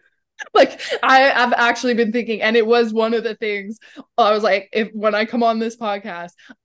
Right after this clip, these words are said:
I have to apologize so much because you had such high hopes for us and you were, like, talking us up," and I was like,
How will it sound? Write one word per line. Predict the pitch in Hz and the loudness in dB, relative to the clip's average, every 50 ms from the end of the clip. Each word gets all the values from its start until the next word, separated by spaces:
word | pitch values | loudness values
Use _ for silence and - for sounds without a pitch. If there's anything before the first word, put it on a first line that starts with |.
| _ - | _ -6
I | 202 196 190 | -4 -4 -4
have | 185 185 214 190 196 196 - | -4 -4 -4 -6 -6 -6 -6
to | - 208 190 | -6 -4 -4
apologize | 175 - 233 180 170 180 185 180 180 175 175 180 - - | -4 -4 -4 -4 -4 -4 -6 -6 -8 -8 -8 -8 -12 -8
so | - 240 220 214 208 | -6 -4 -2 -2 -2
much | 208 190 175 - - | -2 -4 -6 -8 -12
because | - 190 - 220 208 185 | -16 -12 -10 -10 -6 -4
you | 214 185 | -2 -2
had | 196 208 - | -2 -4 -4
such | - - 214 220 262 254 | -2 0 0 0 0 0
high | 285 277 269 226 240 | 0 0 0 2 2
hopes | 262 226 220 233 226 - | 2 0 0 -2 -4 -6
for | - - 226 202 | -6 -4 -2 0
us | 202 208 240 - | 0 -2 -2 -4
and | 233 214 | -8 -6
you | 220 214 | -4 -4
were, | 208 190 | -4 -4
like, | 185 185 185 185 _ _ _ _ _ _ _ _ _ _ _ _ _ _ _ _ | -4 -6 -8 -12 _ _ _ _ _ _ _ _ _ _ _ _ _ _ _ _
talking | - - - 240 247 302 269 330 254 | -8 -2 2 2 2 2 2 0 0
us | 277 269 - | 0 0 0
up," | 277 233 240 240 | 2 0 2 2
and | 254 233 | 0 0
I | 226 226 | 0 0
was | 233 226 | 0 0
like, | 247 233 240 247 | 0 -2 -2 -4